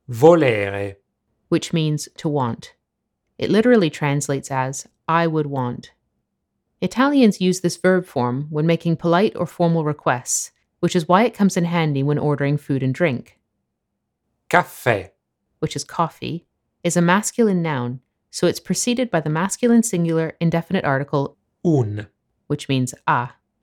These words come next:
Speaker 2: If all you ask for is a caffè, the waiter will most likely serve you the classic Italian
Speaker 1: espresso.
Speaker 2: If you want to drink a certain type of coffee, you need to be more specific. For example,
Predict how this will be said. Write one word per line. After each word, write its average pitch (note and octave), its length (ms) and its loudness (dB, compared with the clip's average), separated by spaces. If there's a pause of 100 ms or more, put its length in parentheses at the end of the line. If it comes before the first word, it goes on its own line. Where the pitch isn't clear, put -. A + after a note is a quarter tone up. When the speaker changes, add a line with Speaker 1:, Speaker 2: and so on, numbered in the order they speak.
(960)
Speaker 2:
If - 180 -2
all C4+ 160 6
you D#4+ 140 2
ask G3+ 260 0
for C#3+ 220 0
is D3 120 -2
a D3 60 -6
caffè, C#3 600 -4 (440)
the F#3 100 4
waiter A#3+ 300 4
will A3 120 4
most G3 300 2
likely E3+ 340 -2
serve D3+ 320 -2
you D#3 140 -2
the D#3 80 -6
classic - 460 -4
Italian C3+ 400 -6 (200)
Speaker 1:
espresso. A2+ 1080 -2 (880)
Speaker 2:
If - 120 -6
you G3 80 2
want A3+ 200 2
to - 80 -4
drink A3+ 280 2
a F#3+ 40 -4
certain - 340 -2
type C4+ 300 -2
of - 100 -12
coffee, B2+ 560 -6 (180)
you E3 140 0
need G3 160 4
to - 80 -18
be F3 80 -4
more D3 200 0
specific. - 680 -6 (560)
For D#3 140 0
example, F3 640 -2